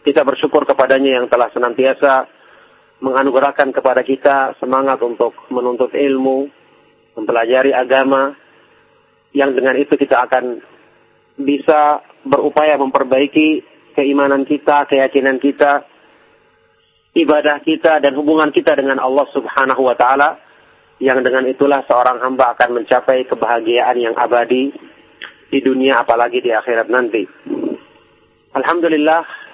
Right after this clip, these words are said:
ikhwan sekalian rahimakumullah. Alhamdulillah, pada pagi hari ini kita dimudahkan untuk melanjutkan rangkaian pengajian kita membahas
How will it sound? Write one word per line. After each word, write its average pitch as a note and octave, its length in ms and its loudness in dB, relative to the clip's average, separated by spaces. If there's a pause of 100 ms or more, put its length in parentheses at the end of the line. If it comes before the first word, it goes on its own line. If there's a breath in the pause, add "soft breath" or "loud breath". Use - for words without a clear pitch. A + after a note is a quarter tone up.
ikhwan C3+ 320 -2
sekalian C#3 400 0
rahimakumullah. B2 880 0 (2000)
Alhamdulillah, D#3 560 0
pada C#3 240 -2
pagi C#3 160 2
hari C#3 240 0
ini D#3 80 -2
kita D3+ 480 0 (240)
dimudahkan C3+ 640 0
untuk C3 240 0
melanjutkan C3 800 0 (880)
rangkaian C3 720 0 (560)
pengajian C3+ 560 0
kita C#3+ 480 0 (720)
membahas C3 560 0